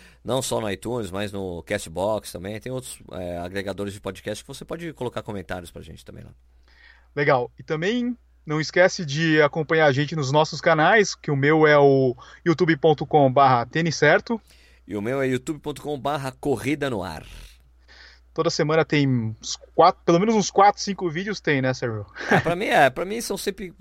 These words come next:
Speaker 1: em geral, quatro vídeos, mais o live da quarta-feira, né? Então, a segunda, vídeos durante a semana. Durante o dia de semana. Final de semana é da família. Pronto. <laughs>
Speaker 2: Beleza, daí, é, às vezes você tá postando no sábado.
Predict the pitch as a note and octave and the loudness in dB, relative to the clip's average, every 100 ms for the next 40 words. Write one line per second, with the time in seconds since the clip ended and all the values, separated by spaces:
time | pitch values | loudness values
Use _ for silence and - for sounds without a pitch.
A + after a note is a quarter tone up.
0 | B2 G#2+ F3+ F3 D3+ E3 - D3 C#3+ A2+ | -16 -12 -6 -2 -2 -2 -2 -4 -4 -8
1 | B2+ E3 D#3 D3+ C3 B2+ C3+ C3 B2 A2+ | -4 -6 -6 -10 -8 -6 -6 -4 -2 -2
2 | A2 A2+ A2+ A2 - E2+ C#2+ D2+ F#2 - | -4 -8 -8 -10 -10 -12 -12 -16 -18 -20
3 | _ _ _ _ - - F#2+ G#2 G#2+ C3+ | _ _ _ _ -20 -16 -12 -8 -4 -4
4 | A#2 C3 - - - F#3+ A3 G3+ D#3+ E3+ | -4 -6 -8 -20 -8 -6 -4 -4 -2 -2
5 | F3+ E3 - A#2+ - - _ _ _ _ | -2 -4 -6 -6 -8 -16 _ _ _ _
6 | G#2+ A2+ A#2 A2+ A2 A2 F#2+ - C#3+ D3+ | -10 -10 -8 -8 -6 -8 -8 -6 -4 -4
7 | C#3 B2+ C#3+ C3+ B2 A#2+ F2+ C#2 - - | -4 -4 -4 -4 -6 -8 -10 -14 -20 -20
8 | D#2 - _ _ G#2 G2 G2 - - _ | -20 -20 _ _ -20 -18 -18 -20 -20 _
9 | _ - D3 D3+ C3+ A#2+ B2+ C#3+ - A#3+ | _ 0 4 6 6 4 4 2 2 4
10 | F#3 A#2+ D3 G3 - C#4+ - C#4+ G#3 D#3+ | 4 4 0 0 -2 -2 0 0 0 0
11 | D#3+ D3+ C#3 A2+ | 2 2 2 -8